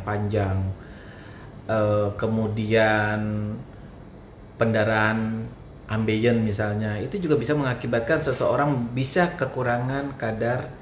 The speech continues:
besi. Biasanya pada anemia karena defisiensi besi, bentuk sel darah merahnya mulai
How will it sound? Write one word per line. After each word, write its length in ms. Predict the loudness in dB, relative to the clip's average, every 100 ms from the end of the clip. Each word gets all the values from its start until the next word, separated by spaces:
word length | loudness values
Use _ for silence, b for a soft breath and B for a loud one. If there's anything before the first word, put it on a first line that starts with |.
| B B -18 -8
besi. 480 | -6 -2 -2 -2 -6 -14 B B B
Biasanya 640 | 2 2 4 4 4 2 2
pada 400 | 2 4 4 4 4 4 2 0 -6 -14 -18 -6
anemia 560 | -2 0 2 0 0 0
karena 520 | 0 0 0 -2 -4 -10 0
defisiensi 600 | 2 2 0 -2 -2 0
besi, 320 | 0 6 6
bentuk 400 | 6 2 0 -2
sel 240 | 2 4
darah 240 | 4 2 2
merahnya 400 | 2 2 2 2
mulai 480 | 4 6 4 2